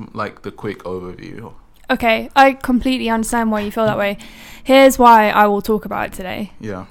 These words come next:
Speaker 2: Is the other side of that coin, Tom, is that something as hot, hotly con-, the, a hot potato like Islam, yeah,
Speaker 1: Mm-hmm.
Speaker 2: and particularly Muslim women, visibly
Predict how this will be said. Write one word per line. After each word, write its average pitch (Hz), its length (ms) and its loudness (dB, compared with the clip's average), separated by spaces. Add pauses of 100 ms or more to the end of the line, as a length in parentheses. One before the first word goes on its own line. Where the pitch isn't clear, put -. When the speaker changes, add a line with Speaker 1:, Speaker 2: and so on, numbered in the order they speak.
(240)
Speaker 2:
Is 214 480 0
the 226 180 -2
other 269 220 4
side 214 240 0
of 208 40 -2
that 208 140 0
coin, 208 300 -2
Tom, 190 420 -6
is 196 560 -6 (840)
that 196 320 0 (160)
something 254 520 0
as 214 300 0
hot, - 340 -2
hotly 220 280 0
con-, 214 300 -4
the, - 220 -4 (120)
a - 100 -4
hot 269 200 2
potato 214 400 2
like 208 540 -4 (220)
Islam, 202 560 -4 (160)
yeah, 190 260 -2
Speaker 1:
Mm-hmm. 131 120 -8 (520)
Speaker 2:
and 202 480 0 (300)
particularly 220 600 -2
Muslim 214 360 -4
women, 196 380 -4
visibly 196 680 -2